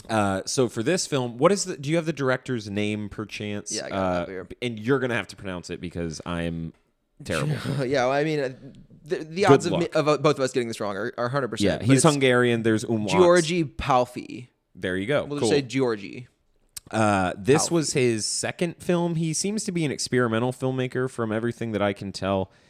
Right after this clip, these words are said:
Speaker 1: He's got a writing partner. Um, her name I also <laughs> cannot pronounce well. Sofia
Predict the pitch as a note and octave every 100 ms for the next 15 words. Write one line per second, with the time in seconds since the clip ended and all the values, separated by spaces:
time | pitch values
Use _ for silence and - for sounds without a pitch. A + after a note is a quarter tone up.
0 | _ _ G#2 G2+ A#2 G2 G2 G#2 G#2+ A2
1 | G#2 - G#2 G2+ G2 - F#2+ F2+ F2 E2+
2 | D#2+ - _ _ _ _ _ F2 F2 E2+
3 | D#2+ D2+ D#2 - D#2+ - E2 D#2 - A2+
4 | - G#2+ A2 - G2 E2+ F2+ F2 - F#2
5 | F2 E2+ E2+ _ _ _ _ - - G2
6 | F2 G2+ G2 F#2+ F2+ E2+